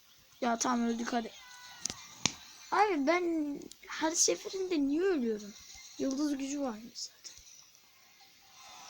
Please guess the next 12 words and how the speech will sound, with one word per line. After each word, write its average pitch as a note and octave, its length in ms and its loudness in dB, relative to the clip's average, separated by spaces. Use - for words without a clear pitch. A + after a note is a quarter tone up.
Üf, - 760 -2
tamam B3 220 -4
ya. G#3 260 -10
Üçüncü A#3+ 360 -2
maçımızı A#3 560 0
da A#3 100 -2
bok A#3+ 200 -6
gibi - 220 -14
bitirdik - 420 -12
zaten. - 320 -12
Kafayı B3 340 -8
tak. - 160 -14